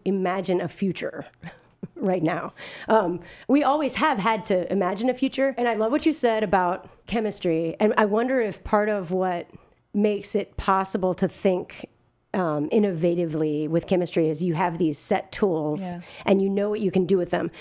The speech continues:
Speaker 1: So they're already quote unquote true, right?
Speaker 2: Mm-hmm.
Speaker 1: Um, and this actually taps into something that I research, which is manipulative models in science. Like the reason I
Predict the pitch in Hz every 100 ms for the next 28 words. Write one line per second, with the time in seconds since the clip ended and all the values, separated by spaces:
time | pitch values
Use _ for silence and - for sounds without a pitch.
0 | - - 240 226 226 214 226 208 - 208
1 | 190 175 185 170 - - 185 151 147 156
2 | 165 220 220 202 - - 214 165 175 220
3 | 190 170 240 233 196 196 170 180 175 185
4 | 170 170 165 165 160 170 170 160 165 151
5 | 180 160 165 151 175 185 190 196 175 165
6 | 151 147 175 196 185 - 170 156 165 170
7 | 165 - - 156 165 175 160 156 151